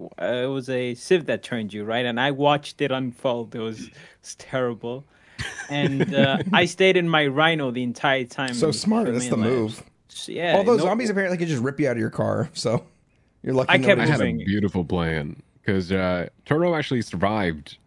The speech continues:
Speaker 4: the, uh, the zombie apocalypse.
Speaker 3: Ooh.
Speaker 4: And all because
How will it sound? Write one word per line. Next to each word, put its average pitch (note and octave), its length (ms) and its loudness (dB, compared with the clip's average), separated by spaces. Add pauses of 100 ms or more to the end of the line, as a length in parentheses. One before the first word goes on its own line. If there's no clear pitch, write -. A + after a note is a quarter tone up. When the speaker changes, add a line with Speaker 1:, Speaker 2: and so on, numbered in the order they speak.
(120)
Speaker 4:
the, E2+ 260 -2
uh, D2+ 140 -4
the F2 140 -6
zombie E2 280 -2
apocalypse. E2+ 640 -4 (160)
Speaker 3:
Ooh. - 560 -12
Speaker 4:
And G2+ 340 -2 (160)
all B2+ 300 0
because A2 680 -2